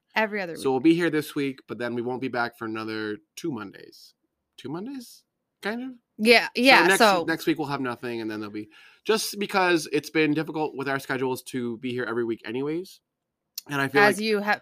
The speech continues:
Speaker 1: noticed,
Speaker 2: Yes.
Speaker 1: maybe.
Speaker 2: I feel like I put this pressure on myself to be here every week, and, like, sometimes I just can't do it,
Speaker 1: Yeah.
Speaker 2: you know? And so I think by doing every other week, we'll have a more, um,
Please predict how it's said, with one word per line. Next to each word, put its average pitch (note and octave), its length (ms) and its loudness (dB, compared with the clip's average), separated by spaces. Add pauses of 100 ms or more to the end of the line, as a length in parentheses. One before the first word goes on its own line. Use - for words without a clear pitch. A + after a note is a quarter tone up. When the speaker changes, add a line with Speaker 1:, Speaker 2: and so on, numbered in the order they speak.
(120)
Speaker 1:
noticed, F3 540 -2
Speaker 2:
Yes. - 460 -6
Speaker 1:
maybe. D#3+ 520 -10
Speaker 2:
I C#3 160 0
feel D3 220 0
like C#3 160 0
I C3 200 2
put B2 200 -12
this G#2+ 120 -12
pressure A2 300 -10
on F#2+ 100 -12
myself A#2 480 -6
to G2+ 80 -12
be A#2+ 120 -4
here A#2+ 120 -6
every G#2 160 -8
week, G2+ 340 -8
and, G#2+ 120 -12
like, G2+ 200 -12
sometimes A2 400 -6
I G2+ 120 -10 (140)
just - 340 -8
can't G#2 340 -6 (840)
do - 180 -6
it, - 180 -12
Speaker 1:
Yeah. E3+ 220 -10
Speaker 2:
you G#2 140 -10
know? A#2 200 -4
And C3+ 200 0
so C#3+ 120 2
I C3+ 80 6
think D3 280 2
by C3+ 120 0
doing B2+ 240 2
every B2+ 180 2
other A#2+ 160 -2
week, A#2 340 0
we'll A2 120 -6
have G#2+ 160 -8 (180)
a - 80 -14
more, G#2+ 580 -6 (1700)
um, F#2+ 580 -14